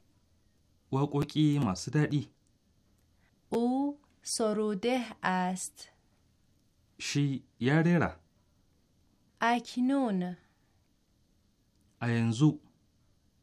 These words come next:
Speaker 2: آن خراب شده است.
Speaker 1: An rushe shi.
Speaker 2: فعلی.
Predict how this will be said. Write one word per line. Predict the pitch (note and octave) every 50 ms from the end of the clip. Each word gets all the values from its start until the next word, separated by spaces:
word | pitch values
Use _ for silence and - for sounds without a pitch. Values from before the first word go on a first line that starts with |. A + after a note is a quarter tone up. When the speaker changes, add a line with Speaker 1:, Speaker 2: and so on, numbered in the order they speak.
| _ _ _ _ _ _ _ -
Speaker 2:
آن | - A3 A3 A3+ A#3 B3 B3+ C4 C4+ C#4+ - _ _ _ _
خراب | _ - - - G#3 G3+ G3 G3 G#3 G#3 G#3 G#3 G#3 G#3 G3+ - -
شده | - - - - A3 G#3+ G3 A#3+ B3 B3+ A#3 A3 - -
است. | F#3 F3+ F3+ F3 F3 F#3 F3+ - - - - - _ _ _ _ _ _ _ _ _ _ _ _ _ _ _ _ _ _ _ _ _ _ _ _ _ _ _ _ _ _ _ _ _ _ _ _ _ _ _ _ _ _ _ -
Speaker 1:
An | C#3 C#3+ D#3
rushe | D#3+ F3+ F#3 F3 - - F2+
shi. | E2 - - F2 D#2 - _ _ - _ _ _ _ _ _ _ _ _ _ _ _ _ _ _ _ _ _ _ _ _
Speaker 2:
فعلی. | - - - B3+ B3 A#3+ - - A3+ A#3 A3+ A#3 C4 C4 B3 G#3 E3 D#3 D#3